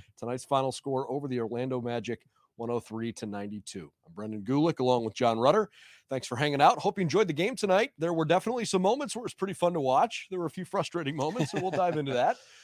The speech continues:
Speaker 1: But, uh, all in all, a, a good night for the Cavs. Best way you can support the show, by the way, since it's still a, a young season and we're new on the, uh, Cavs beat this year,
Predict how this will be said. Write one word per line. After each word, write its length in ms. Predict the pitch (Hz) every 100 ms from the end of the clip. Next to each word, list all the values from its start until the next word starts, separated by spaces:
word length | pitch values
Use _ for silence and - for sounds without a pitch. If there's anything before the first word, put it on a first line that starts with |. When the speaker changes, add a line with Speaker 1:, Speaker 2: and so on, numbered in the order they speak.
| _ _
Speaker 1:
But, 160 | 135 120 -
uh, 220 | 131 127
all 260 | 147 135 175
in 80 | 160
all, 220 | 160 151
a, 160 | 151
a 40 | 139
good 200 | 147 151
night 180 | 156 -
for 80 |
the 60 | 160
Cavs. 420 | - 113 113 - -
Best 260 | 127 185 220
way 120 | 214
you 120 | 190
can 140 | -
support 320 | 175 - 180 175
the 80 |
show, 240 | 135 170 185
by 140 | 175
the 80 | 170
way, 180 | 170 185
since 300 | - 156 -
it's 100 | -
still 300 | 151 139 127
a, 120 | 120
a 40 |
young 420 | 120 135 143 135 123 _ _ _ 139
season 480 | - 202 175 220
and 240 | 214 135 127
we're 140 | 135
new 280 | 131 143 143
on 140 | 127
the, 180 | 120 117
uh, 140 | 110 107
Cavs 340 | - 127 -
beat 160 | 143 135
this 180 | 131 -
year, 160 | 139